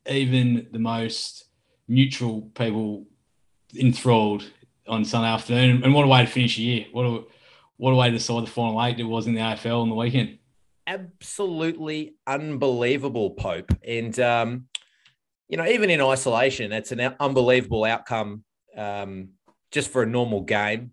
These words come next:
Speaker 2: But then you put into the fact that it's knocking Carlton out of the finals. But then you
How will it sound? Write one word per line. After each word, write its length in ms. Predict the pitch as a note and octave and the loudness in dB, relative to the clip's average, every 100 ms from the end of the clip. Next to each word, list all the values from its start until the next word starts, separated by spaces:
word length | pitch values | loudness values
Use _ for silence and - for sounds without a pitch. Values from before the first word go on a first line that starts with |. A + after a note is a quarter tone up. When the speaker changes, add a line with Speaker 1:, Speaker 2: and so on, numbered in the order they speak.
| _ | _
Speaker 2:
But 100 | - | -10
then 140 | F#2 B2+ | -4 -2
you 80 | A#2+ | 2
put 200 | C#3 C3+ | 0 0
into 280 | B2 A#2 A2+ | -4 -6 -6
the 80 | |
fact 380 | A2 - A#2 A2 | -6 -4 -4 -2
that 120 | A#2 | -4
it's 160 | G#2+ - | -6 -4
knocking 380 | B2 A#2+ A#2 G#2+ | -4 -4 -6 0
Carlton 580 | - A#2 A#2+ B2 A2 - | 0 2 -2 -4 -12 -8
out 160 | A2+ G#2+ | -6 -4
of 140 | G#2 | -4
the 100 | G#2 | -8
finals. 800 | - G#2+ G#2+ G#2+ A2+ A2 - - _ _ _ _ _ | -10 -6 -6 -6 -6 -8 -12 -16 _ _ _ _ _
But 140 | A#2 | -4
then 180 | D3+ D#3 | -2 0
you 380 | D#3+ C#3 B2 A#2 | 0 0 0 -4